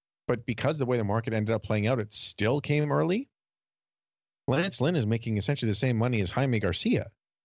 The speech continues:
And if you told anybody at the beginning of the season that they could have Lance Lynn or Jaime Garcia, they'd take Lance Lynn.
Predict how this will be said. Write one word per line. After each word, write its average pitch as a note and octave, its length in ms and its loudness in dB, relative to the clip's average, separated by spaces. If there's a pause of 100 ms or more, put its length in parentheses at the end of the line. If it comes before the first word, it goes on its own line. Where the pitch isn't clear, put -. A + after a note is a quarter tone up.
(1600)
And A2 180 0
if G2+ 100 -4
you C3+ 60 0
told C3 180 0
anybody C3 340 2
at G2+ 60 -2
the G#2 80 -6
beginning A2+ 240 0
of G#2+ 40 0
the G2 60 -2
season C#3 260 0
that G2+ 60 0
they G#2 100 0
could G2 100 -2
have G#2 180 0
Lance A#2+ 320 -2
Lynn C3 100 0
or G2+ 80 2
Jaime G#2+ 260 2
Garcia, G2+ 380 0
they'd G#2 160 -2
take G#2 200 -2
Lance F#2+ 280 -2
Lynn. B2 380 -4